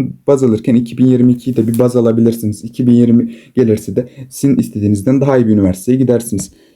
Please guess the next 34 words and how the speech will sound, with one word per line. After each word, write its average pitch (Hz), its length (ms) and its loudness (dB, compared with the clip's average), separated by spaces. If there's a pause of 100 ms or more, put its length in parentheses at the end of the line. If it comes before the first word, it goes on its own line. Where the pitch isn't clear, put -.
(160)
A 131 120 0
Y 135 140 2
T'ye 143 260 2
bakalım 104 400 0
bunun. 117 240 -2
Altmış - 320 -10
beş 131 180 0
demiştik 98 320 -4
zaten. 95 340 -2 (320)
A 123 160 -2
Y 123 140 2
T 147 100 -4
altmış - 300 -8
beş 143 160 -2
netle 120 260 0
birlikte 104 280 -2
arkadaşlar 113 440 -4
bakın - 320 -2
iki - 220 -8
bin 107 80 4
yirmi 117 200 4
ikide 127 340 -2 (400)
otuz 110 280 -2
altı 120 280 -2
bin 131 100 2
iken 139 260 -2 (380)
iki 127 240 -6
bin 127 120 4
yirmide 127 460 2
otuz 127 260 -6
sekiz 131 380 -4
bine 113 140 2
çekmiş. - 500 -10
Bakın 107 280 -2